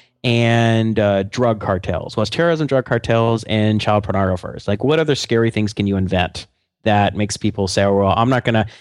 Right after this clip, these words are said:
even though what you're doing is potentially could be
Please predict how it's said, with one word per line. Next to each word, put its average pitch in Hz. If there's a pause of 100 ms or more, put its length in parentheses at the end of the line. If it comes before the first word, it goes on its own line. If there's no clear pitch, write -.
(200)
even 160
though 151
what 131
you're 117
doing 113
is 101
potentially 107 (420)
could 113
be 113